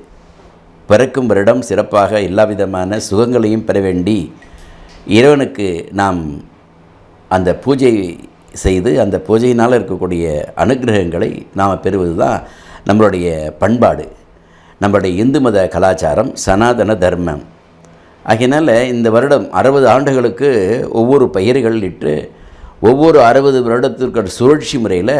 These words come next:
அந்த பெயர்கள் வருடா வருடம் அந்த முன்னூத்தி அறுபத்தஞ்சு நாளுகளுக்கு ஒரு பெயர் சூட்டி, அந்த பெயருக்கான ஒரு வருடத்திற்கு யாரு ராஜா, யாரு மந்திரி, யாரு சேனாதிபதி, யாரு ராசியாதிபதி, யாரு தானியாதிபதி அப்படிங்கிற மாதிரியான ஒரு அமைப்புகளை நம்மளுடைய முன்னோர்கள், நம்முடைய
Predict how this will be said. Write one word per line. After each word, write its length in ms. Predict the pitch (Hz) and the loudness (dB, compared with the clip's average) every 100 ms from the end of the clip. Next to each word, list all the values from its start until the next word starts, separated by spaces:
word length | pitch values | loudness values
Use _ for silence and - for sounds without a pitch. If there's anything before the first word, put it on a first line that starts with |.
| 104 | -2
அந்த 140 | 101 90 | -2 -2
பெயர்கள் 400 | 104 127 92 131 131 | 0 0 0 -2 0
வருடா 240 | 98 113 120 95 | 2 4 2 2
வருடம் 260 | 95 139 | -6 -8
அந்த 100 | 127 101 | -8 -6
முன்னூத்தி 260 | 131 131 113 | -4 -2 -2
அறுபத்தஞ்சு 360 | 101 90 87 92 | -2 -4 -4 -2
நாளுகளுக்கு 480 | 101 87 82 143 131 104 | -2 -2 -6 -4 -2 0
ஒரு 120 | 90 90 | 0 0
பெயர் 240 | 107 - | -2 -2
சூட்டி, 300 | 95 78 131 107 - - - - - | -6 -4 -2 -4 -8 -20 -20 -8 -2
அந்த 160 | 107 113 - | 2 2 2
பெயருக்கான 640 | 110 147 147 - 113 107 95 | 2 4 2 2 2 2 0
ஒரு 100 | 92 | 0
வருடத்திற்கு 640 | 87 101 104 90 95 - 139 123 | 0 0 -2 -4 -6 -4 -2 2
யாரு 260 | 90 117 135 95 | 2 4 2 2
ராஜா, 300 | 95 92 113 135 95 | 2 2 2 2 2
யாரு 240 | 98 107 92 | 2 0 -2
மந்திரி, 320 | 92 87 123 127 | -8 -6 -4 0
யாரு 180 | 101 98 92 | 0 0 -2
சேனாதிபதி, 540 | 95 101 92 82 95 135 | -4 -2 -4 -4 -4 0
யாரு 160 | 98 98 90 | 2 2 0
ராசியாதிபதி, 580 | 87 101 92 87 80 120 - - - - | -2 0 -2 -2 -6 -8 -10 -18 -20 0
யாரு 180 | 87 110 95 | 2 2 0
தானியாதிபதி 640 | 92 101 113 110 90 87 95 85 | -2 0 0 0 -4 -6 -6 -6
அப்படிங்கிற 340 | 85 87 85 85 | -6 -6 -6 -4
மாதிரியான 420 | 85 82 85 82 78 | -4 -2 -2 -4 -2
ஒரு 80 | 76 | 0
அமைப்புகளை 500 | 98 139 135 101 113 160 - | 0 0 -2 -2 0 -2 -2
நம்மளுடைய 500 | 104 95 90 80 82 76 | -2 0 -2 -2 -4 -4
முன்னோர்கள், 440 | 101 113 92 113 131 - - - - - | 0 0 0 -2 -4 -10 -20 -20 -18 -4
நம்முடைய 320 | 95 98 90 | 0 2 2